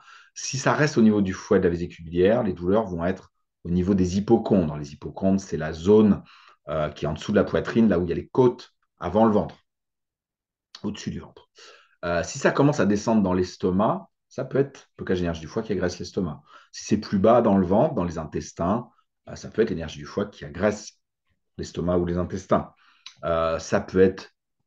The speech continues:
blocage d'énergie dans l'estomac, dans l'intestin grêle, dans le gros intestin. Ça peut être de l'accumulation de chaleur,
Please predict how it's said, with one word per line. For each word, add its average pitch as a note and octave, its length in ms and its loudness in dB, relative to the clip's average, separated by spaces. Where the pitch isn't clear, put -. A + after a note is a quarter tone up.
blocage F2 400 0
d'énergie E2+ 800 0
dans D#2+ 240 -6
l'estomac, F2+ 720 0
dans F2+ 120 0
l'intestin F2 400 -2
grêle, E2+ 540 0
dans G2+ 260 2
le G2 60 4
gros F#2+ 260 0
intestin. F#2 720 -2
Ça - 140 -16
peut D#2+ 100 -10
être D2+ 60 -6
de E2 60 -4
l'accumulation D#2 680 -8
de D#2 60 -10
chaleur, G2 540 2